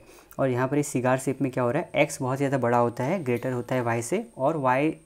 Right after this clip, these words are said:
is greater equal to Z होता है। तो यहाँ पर आप ये समझ सकते हैं। तो आप यह और एक बात यहाँ रखिएगा कि ln Y by Z जो यहाँ पर दिया हुआ है और ln X by Y दोनों में आप डिफरेंशिएट कर सकें,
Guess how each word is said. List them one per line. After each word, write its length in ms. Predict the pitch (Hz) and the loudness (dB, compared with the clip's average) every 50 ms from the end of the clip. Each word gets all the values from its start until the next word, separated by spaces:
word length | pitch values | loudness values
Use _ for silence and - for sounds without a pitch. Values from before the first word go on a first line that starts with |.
| _ - - - - - - - - | _ -20 -20 -20 -20 -20 -10 -4 -4
is 100 | 143 117 | -2 -2
greater 280 | 113 127 123 117 151 147 | 0 -2 -2 0 -2 -2
equal 320 | 139 - - - 120 117 | -2 -2 -2 -2 -2 0
to 140 | 113 - - - - - - - - | 0 -2 -2 -2 -6 -12 -20 -12 -2
Z 200 | - 135 123 110 | 2 2 2 4
होता 240 | 117 117 113 - 120 | 2 0 -2 -2 -4
है। 180 | 113 113 110 - - - - - - - | -4 -4 -4 -6 -10 -18 -20 -20 -6 -4
तो 60 | 143 | -2
यहाँ 200 | 127 120 120 120 | 0 0 0 0
पर 160 | - 131 127 | -2 -2 -2
आप 160 | 123 117 120 | -2 -2 0
ये 100 | 143 208 | -2 -2
समझ 280 | 226 - 131 117 113 113 | -2 -2 -2 -2 -2 -2
सकते 320 | - 117 113 - - 120 | -4 -6 -8 -8 -4 -4
हैं। 120 | 113 113 113 - - - - - - | -4 -4 -4 -8 -14 -20 -20 -2 2
तो 80 | 151 | 2
आप 140 | 143 143 - | 2 4 4
यह 120 | 147 147 | 2 2
और 220 | - - 147 156 165 | 6 6 6 6 6
एक 80 | 165 156 | 6 4
बात 180 | 165 165 160 | 2 2 4
यहाँ 140 | 165 160 160 | 2 2 2
रखिएगा 580 | 165 160 160 156 156 156 156 156 160 165 185 233 - - - - _ - - - - - - - - - - - - - - | 2 2 2 0 -2 -4 -6 -4 -2 -2 -4 -4 -8 -14 -20 -20 _ -20 -20 -20 -20 -20 -20 -20 -20 -20 -16 -16 -16 -12 2
कि 80 | - 180 | 6 6
ln 360 | 160 139 131 139 160 175 165 | 8 8 10 8 8 8 6
Y 140 | 143 143 143 | 6 6 6
by 140 | 143 151 160 147 | 8 6 4 4
Z 200 | 131 139 135 135 | 4 4 2 4
जो 120 | 135 139 | 2 2
यहाँ 140 | 139 135 131 | 2 2 2
पर 120 | 131 139 131 | 2 2 2
दिया 180 | 120 123 123 123 | 2 2 4 4
हुआ 200 | 123 117 120 117 | 4 4 2 2
है 140 | 117 113 113 - - - - - - - | 0 -2 -6 -12 -18 -20 -20 -14 -2 0
और 160 | 139 160 160 | 2 2 4
ln 280 | 139 127 131 147 - - - | 4 4 4 2 2 0 -2
X 160 | 135 - - - | -6 -6 -2 0
by 100 | 139 131 120 | 0 0 2
Y 140 | 120 113 113 | 0 -2 -2
दोनों 240 | 113 117 120 120 139 | -2 -2 -2 0 0
में 120 | 156 165 156 | 2 2 2
आप 100 | 147 135 | 2 2
डिफरेंशिएट 480 | 131 117 - 131 123 113 139 139 135 | 0 -2 -2 -2 -2 0 -2 -2 -2
कर 140 | - - 131 | -2 -4 -6
सकें, 360 | - - 123 110 - 170 208 | -4 -4 -4 -2 0 0 -2